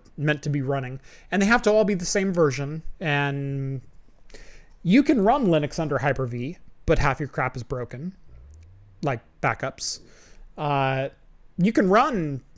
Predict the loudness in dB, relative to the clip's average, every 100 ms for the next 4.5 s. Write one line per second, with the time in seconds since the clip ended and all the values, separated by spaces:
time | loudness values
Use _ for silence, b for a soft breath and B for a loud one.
0 | _ _ -20 -20 -20 -20 -20 -20 -20 -20
1 | -20 -20 -20 -20 -20 -6 4 8 10 8
2 | 6 2 0 -2 -2 0 0 0 0 -4
3 | -4 -4 -4 -4 -4 -4 -4 2 2 4
4 | 2 0 -2 -8